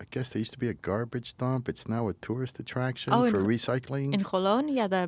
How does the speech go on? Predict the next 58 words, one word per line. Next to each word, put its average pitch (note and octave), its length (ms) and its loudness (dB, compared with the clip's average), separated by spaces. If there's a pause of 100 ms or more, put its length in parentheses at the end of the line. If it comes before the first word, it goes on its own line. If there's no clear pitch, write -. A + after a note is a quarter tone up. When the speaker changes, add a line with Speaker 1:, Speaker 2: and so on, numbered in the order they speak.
Speaker 2:
the D3+ 120 2
Speaker 1:
Yeah. - 60 6
Speaker 2:
mountain A#3+ 680 6
thing. - 260 -4
Speaker 1:
Yeah. E3 120 8
Speaker 2:
Yeah. G#3 180 4
Oh, G#3+ 220 2
it's F#3+ 220 -4
so - 160 -6
cool. F#3 80 -4
Speaker 1:
Exactly. D3 640 0
So A2 280 0
he's G2+ 380 -2
showing C#3 320 2
off B2+ 240 2
about A2 320 0
that. A#2+ 300 2
"Look, D#3 400 2
look, F3+ 240 2 (160)
garbage. E3+ 600 4
We A2 160 4
Speaker 2:
<laughs> G#3 80 0
Speaker 1:
turn G#3 200 6
it G3+ 100 6
into F3 220 0
a F#3 40 0
tourist - 400 8
place. C#4 200 8 (100)
Garbage. - 440 6
Where F3 120 4
do A3+ 80 2
you F3 80 4
have - 160 2
that?" G#2+ 240 -4 (300)
And D#3 100 2
he D#3+ 140 4
kept D3+ 320 4
going. D#3 480 6 (360)
And D#3 140 2
then D#3 120 4
it D3 60 0
got D#3+ 260 2
to E3+ 120 6
a D#3+ 60 6
point E3+ 380 4
where C#3 140 6
no D3+ 120 2
matter D#3+ 220 8
what D3 200 6
I D3+ 100 6
brought C3+ 300 6
up, D3 240 6
like G#2+ 200 2
cheese, F3 400 2
we C#3+ 100 2
just D3+ 240 2
want D#3 220 8
a, C#3 100 6